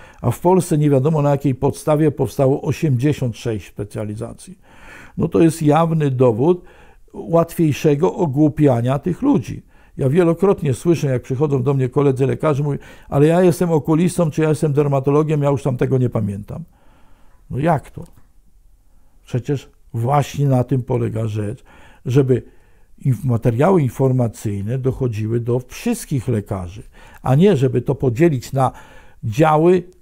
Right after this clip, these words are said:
i tego działu tobie nie wolno ruszać. To w technice można tak s-, organizować pracę, że kółko zębate dziesięć centymetrów, a drugie piętnaście będzie obsługiwał inny urzędnik.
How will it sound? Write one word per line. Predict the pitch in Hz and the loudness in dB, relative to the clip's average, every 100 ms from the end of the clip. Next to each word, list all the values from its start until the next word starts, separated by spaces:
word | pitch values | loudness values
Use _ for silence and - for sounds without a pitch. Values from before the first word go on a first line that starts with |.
| - | -8
i | 156 | -6
tego | 131 180 160 | 0 2 2
działu | 131 151 160 | 4 4 4
tobie | 139 139 139 | 2 2 2
nie | 131 | 2
wolno | 120 127 120 | 2 2 2
ruszać. | 107 95 - 123 - - - - - - - - - | 0 -4 -8 -14 -16 -20 -20 -20 -20 -20 -20 -20 -6
To | 139 | -4
w | - | 0
technice | 220 226 226 139 143 | -2 0 -2 0 0
można | 143 143 131 127 | 2 2 0 0
tak | 147 120 | -2 -2
s-, | - - _ - - - - | -8 -20 _ -20 -20 -20 -4
organizować | 127 131 139 147 143 131 | 0 2 2 4 2 0
pracę, | - 135 113 - 139 175 - - - | 0 0 0 -2 -4 -6 -14 -20 -10
że | - 135 | 0 2
kółko | 135 190 175 147 | 4 2 4 2
zębate | 143 131 151 139 127 113 - _ - 185 - 127 120 | 2 2 0 2 0 -2 -10 _ -20 -18 -12 -8 -6
dziesięć | 117 147 170 165 | -2 -2 0 0
centymetrów, | 175 165 175 175 180 196 170 | 0 0 2 2 2 2 2
a | 139 | 0
drugie | 139 156 143 | 0 -2 0
piętnaście | 139 123 135 156 - 147 | 0 -2 -2 -2 0 0
będzie | 139 139 | 2 0
obsługiwał | 127 - 120 131 127 120 | -2 -4 -4 0 0 0
inny | 135 127 113 | -2 -2 -2
urzędnik. | 127 104 98 | -6 -8 -12